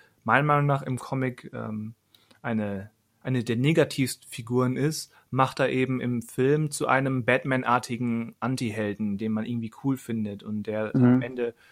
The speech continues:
Speaker 1: quasi als derjenige, der den Bogen raus hat, äh, dargestellt wird, der auch die, die dramatischste Todesszene bekommt.
Speaker 2: Stimmt, ja, ja.
Speaker 1: Ähm, die er so im Comic nicht bekommt. Also da gibt's keinen dramatischen, ähm, Night Owl, der,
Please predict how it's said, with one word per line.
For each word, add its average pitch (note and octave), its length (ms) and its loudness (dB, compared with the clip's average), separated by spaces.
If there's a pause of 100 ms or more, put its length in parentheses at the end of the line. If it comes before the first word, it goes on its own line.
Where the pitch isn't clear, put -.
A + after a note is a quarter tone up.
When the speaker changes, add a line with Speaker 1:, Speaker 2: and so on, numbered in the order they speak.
(260)
Speaker 1:
quasi A#2 260 -6
als G#2+ 180 -4
derjenige, A#2+ 520 0
der A2 120 2
den A2+ 160 -2
Bogen A2+ 260 -2
raus A2 340 0
hat, - 360 -6 (880)
äh, G2+ 180 -8
dargestellt G#2 640 -8
wird, G2+ 160 -6
der A2+ 160 4
auch A#2 120 2
die, A#2+ 200 -2
die A#2 160 -2
dramatischste A#2 800 -2 (420)
Todesszene B2+ 600 0
bekommt. G#2 720 -6 (460)
Speaker 2:
Stimmt, A#2 340 2
ja, A#2+ 140 -6 (160)
ja. C3+ 140 -10 (300)
Speaker 1:
Ähm, A2 220 -2
die A2+ 100 -2
er G#2+ 160 0
so A#2 160 -4
im A2+ 140 -4
Comic A2+ 380 -6
nicht A#2 260 -6
bekommt. G2+ 640 -8 (1300)
Also A2 160 -6
da A2 120 -2
gibt's A2 220 -8
keinen A#2+ 240 0
dramatischen, A2 880 -2
ähm, G#2 240 -2
Night G#2+ 300 -2
Owl, G#2+ 280 0
der, G2+ 420 -4